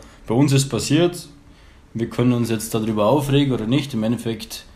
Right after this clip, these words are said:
ändert ja nichts und deswegen geht der Weg schon wieder nach vorne und wir schauen halt dann nicht auf die kommende Saison, sondern auf die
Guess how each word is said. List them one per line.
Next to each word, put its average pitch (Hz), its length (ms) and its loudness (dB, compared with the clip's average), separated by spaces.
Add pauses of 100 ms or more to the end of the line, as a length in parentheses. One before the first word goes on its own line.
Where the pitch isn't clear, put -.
(100)
ändert 135 360 4
ja 123 120 2
nichts 135 320 0
und 107 360 -8 (320)
deswegen 113 320 0
geht 110 140 -2
der 95 100 -4
Weg 131 160 2
schon 113 140 -4
wieder 98 120 -2
nach 90 80 -8
vorne 117 280 2
und 101 80 -2
wir 95 60 -4
schauen 107 200 -2
halt 107 160 -2
dann 110 260 -2 (140)
nicht 123 260 0
auf 98 100 -6
die 104 80 -6
kommende 156 280 2
Saison, 151 280 0
sondern 104 300 -4
auf 101 100 -6
die 101 180 -8